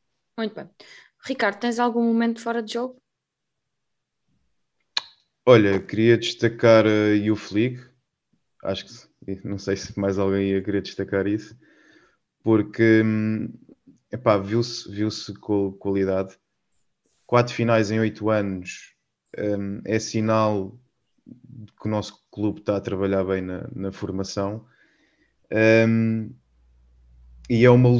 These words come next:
Speaker 2: e é uma luz que se acende e a dizer que, que o caminho, que o caminho é por ali. Não pode ser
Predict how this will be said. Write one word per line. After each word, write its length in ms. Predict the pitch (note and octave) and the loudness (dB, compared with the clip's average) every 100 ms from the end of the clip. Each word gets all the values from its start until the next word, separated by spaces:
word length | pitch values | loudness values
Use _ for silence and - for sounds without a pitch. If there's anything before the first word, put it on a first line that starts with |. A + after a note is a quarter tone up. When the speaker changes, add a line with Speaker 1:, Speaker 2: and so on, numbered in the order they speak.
| A#2 C#3+ | 2 2
Speaker 2:
e 100 | B2 | 6
é 40 | |
uma 160 | B2 B2+ | 8 8
luz 240 | B2 C3 B2+ | 4 2 0
que 60 | |
se 100 | - | -4
acende 520 | B2+ - C3+ C#3 C#3+ - - | -4 2 2 2 -2 -8 -8
e 420 | - C3 C3 C3 | -4 -2 0 2
a 60 | B2+ | 2
dizer 460 | B2 A#2+ C3 C3+ | 2 0 0 -2
que, 400 | B2+ C#3 C3+ C3 C3 | -4 -8 -6 -6 -8
que 60 | |
o 60 | B2+ | -6
caminho, 720 | B2 B2+ B2+ B2+ C3 B2 B2 B2 | 0 0 2 0 -2 -6 -8 -8
que 60 | |
o 60 | B2 | -6
caminho 360 | B2+ B2 B2 | -4 -2 0
é 40 | B2 | 0
por 160 | B2+ | 0
ali. 340 | C3 B2 A2+ A#2 _ _ - - - - _ | -2 -2 -4 -8 _ _ -20 -20 -20 -20 _
Não 260 | A2 A#2 A#2 | -4 -2 2
pode 280 | A#2+ A2+ | 2 2
ser 420 | - - A2+ F#2+ | 0 2 2 2